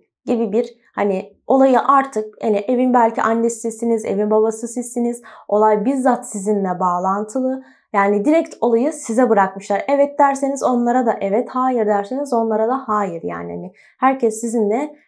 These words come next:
hemfikir oldukları bir dönem. Demek ki haklısınız, haklı olduğunuzda herkes biliyor. Burayı zaten söylemiştim, bu suratın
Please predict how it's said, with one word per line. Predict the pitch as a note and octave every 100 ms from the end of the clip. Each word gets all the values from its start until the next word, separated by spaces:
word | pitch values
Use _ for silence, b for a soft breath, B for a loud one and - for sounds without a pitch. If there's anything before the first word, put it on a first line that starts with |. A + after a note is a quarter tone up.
| _
hemfikir | B3+ C#4 C4+ - G#3+
oldukları | G#3 G#3 G#3 F#3+ F#3+
bir | F#3+
dönem. | G#3+ E4+
Demek | C#4 C4+ C4+
ki |
haklısınız, | B3+ B3+ C#4 C4 B3 B3
haklı | A#3 C4
olduğunuzda | A#3 G#3+ G3+ G3 A#3 C#4+ B B -
herkes | C4+ A3+ A3 B3+ C4 A#3 G3
biliyor. | G#3+ F#3+ G#3+ C4 A3 F#3+ F#3 F3+ F3+ - _
Burayı | A3+ B3+ A#3+
zaten | A3+ A3 G#3+ A#3 A#3
söylemiştim, | A3 G3 G3+ G#3+ - G3+ G3+
bu | F#3 F#3 F#3 -
suratın | - F#3 F#3 F3+ F3+ F3 F#3